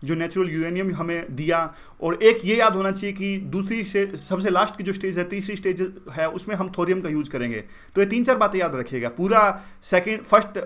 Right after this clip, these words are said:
जो स्टेज है उसकी आउटपुट में क्या आया, या फिर सेकंड स्टेज के आउटपुट में क्या आया, ये सब ना ही याद रहे तो कोई बात नहीं, ज़्यादा टेंशन लेने की आवश्यकता है नहीं।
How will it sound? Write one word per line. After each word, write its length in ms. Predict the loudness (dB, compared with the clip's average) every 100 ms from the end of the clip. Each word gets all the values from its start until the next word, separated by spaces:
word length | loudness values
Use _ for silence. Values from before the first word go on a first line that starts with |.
| -6
जो 140 | -4
स्टेज 260 | 0 2 4
है 60 | 2
उसकी 220 | 2 2
आउटपुट 340 | 2 2 -4
में 120 | -2
क्या 160 | 4 6
आया, 240 | 6 4 2
या 120 | 0
फिर 180 | -2 -4
सेकंड 300 | -2 -4 -4
स्टेज 220 | -2 -2
के 100 | 0
आउटपुट 340 | -2 -2 -6
में 100 | -6
क्या 160 | 0 2
आया, 360 | 2 0 -2 -8 -20 -8
ये 140 | -2
सब 340 | 0 0 -2 -4 -14 -12
ना 240 | -8 0 0
ही 200 | 2 2
याद 160 | 0
रहे 100 | -2
तो 120 | -6 -4
कोई 160 | -4
बात 220 | -2 -4
नहीं, 80 | -4
ज़्यादा 180 | -4 -4
टेंशन 280 | -4 -10 -10
लेने 220 | -8 -6
की 100 | -8
आवश्यकता 340 | -12 -12 -12
है 160 | -10 -8
नहीं। 140 | -10